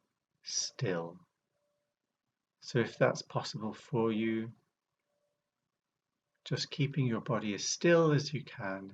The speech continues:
in whatever posture you find yourself in, and holding that stillness, that physical stillness, as you notice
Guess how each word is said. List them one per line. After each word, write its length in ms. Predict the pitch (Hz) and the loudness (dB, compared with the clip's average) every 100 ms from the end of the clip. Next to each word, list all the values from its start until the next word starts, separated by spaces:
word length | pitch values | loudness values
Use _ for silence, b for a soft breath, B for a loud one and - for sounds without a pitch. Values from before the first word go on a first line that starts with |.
| - | -12
in 80 | |
whatever 420 | 98 120 151 147 143 | -6 2 6 6 4
posture 500 | 147 123 - - 107 | 0 -4 -4 -6 -4
you 240 | 104 98 - | -4 -6 0
find 280 | 147 151 127 | 2 4 2
yourself 440 | 147 - 110 107 - | -2 -4 -4 -4 -6
in, 300 | 110 107 104 _ _ _ _ _ _ _ _ _ _ _ _ _ _ _ _ _ _ _ _ _ _ | -10 -10 -16 _ _ _ _ _ _ _ _ _ _ _ _ _ _ _ _ _ _ _ _ _ _
and 120 | 135 | 0
holding 580 | 127 - 151 151 143 117 | 0 8 8 10 6 4
that 180 | 110 - | 2 0
stillness, 800 | - - 160 165 156 123 95 - | -8 4 8 10 10 6 4 -4
that 200 | - - | -6 -6
physical 540 | - 139 147 147 147 | 0 0 2 -2 -4
stillness, 720 | - - 113 98 95 98 - - _ _ _ _ _ _ _ _ _ _ _ _ _ _ _ _ _ _ _ _ _ _ _ _ _ _ _ _ _ _ _ _ - | -6 -6 -6 -4 -6 -8 -18 -20 _ _ _ _ _ _ _ _ _ _ _ _ _ _ _ _ _ _ _ _ _ _ _ _ _ _ _ _ _ _ _ _ -4
as 260 | 107 95 | -2 -2
you 160 | 95 101 | -2 -2
notice 760 | 98 98 90 - 104 - - | -2 -4 -6 -10 -12 -14 -18